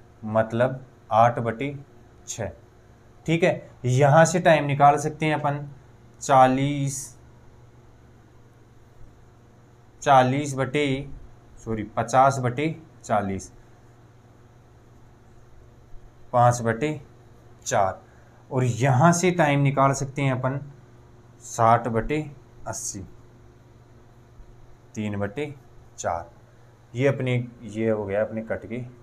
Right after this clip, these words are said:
चार बटे तीन। ये time आ गया Total distance बटा total time। Average speed कैसे निकलती है,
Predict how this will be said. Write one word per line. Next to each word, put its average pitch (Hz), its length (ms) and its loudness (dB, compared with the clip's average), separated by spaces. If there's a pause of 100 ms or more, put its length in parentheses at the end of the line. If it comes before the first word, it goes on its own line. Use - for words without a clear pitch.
(560)
चार 95 240 -4
बटे 87 240 -14
तीन। 90 220 -18 (640)
ये 151 180 4
time 156 420 6
आ 151 120 10
गया 139 260 6 (560)
Total 185 500 8
distance 180 520 2
बटा 175 580 6 (180)
total 147 380 4
time। 135 300 0 (100)
Average 147 480 4 (220)
speed 160 380 -4
कैसे 156 260 2
निकलती 131 480 -2
है, 123 160 0